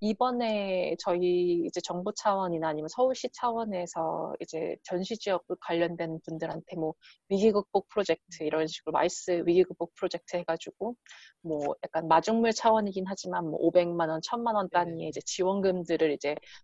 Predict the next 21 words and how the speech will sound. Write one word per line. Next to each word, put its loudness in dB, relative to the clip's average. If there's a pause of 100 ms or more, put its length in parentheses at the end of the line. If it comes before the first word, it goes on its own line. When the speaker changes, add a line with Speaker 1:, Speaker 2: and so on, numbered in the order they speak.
Speaker 1:
지원해 -2
주시던 -8
프로그램이 2
있었잖아요. -8
Speaker 2:
음. -16
Speaker 1:
이제 -8
그런 4
부분들을 2
위해서 0
저희도 0
협력사한테 -2 (400)
뭐 -2
발주 2
확인서 2
같은 -2
것도 -6
제공을 -2
해드리고 0
이렇게 -2
했을 -4 (120)
때 0